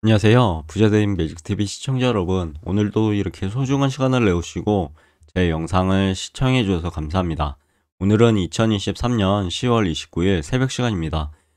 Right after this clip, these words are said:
오늘 나눌 주제는 티큐큐큐란 무엇인가와 나스닥 세 배 레버리지 장단점 분석에 대한 내용을 한번 말씀드려보고자 하는데요.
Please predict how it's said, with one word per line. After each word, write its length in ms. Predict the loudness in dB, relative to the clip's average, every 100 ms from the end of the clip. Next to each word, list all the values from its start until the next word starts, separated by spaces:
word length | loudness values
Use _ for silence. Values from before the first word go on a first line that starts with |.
| _ _ -2
오늘 220 | 4 6
나눌 240 | 6 4
주제는 580 | -2 -6 -4 -2 -2 -4 -6
티큐큐큐란 1400 | -2 -2 -2 -8 -8 -20 -10 -2 0 2 4 4 4 0
무엇인가와 1000 | -2 -2 -2 -6 0 0 2 2 0 -2 -2
나스닥 480 | -2 -2 0 -2 -2
세 200 | -6 0
배 120 | 2
레버리지 580 | 2 4 2 0 -2 -6
장단점 760 | -6 -4 -2 -2 -4 -2 -2 -6 _ _ _ _ _ -2
분석에 480 | 0 2 2 4
대한 360 | 2 0 0 0
내용을 540 | -2 -4 -2 -2 -4 -6 _ _ _
한번 240 | 2 4 4
말씀드려보고자 840 | 0 0 0 2 2 0 0 0
하는데요. 500 | 0 -2 -4 -4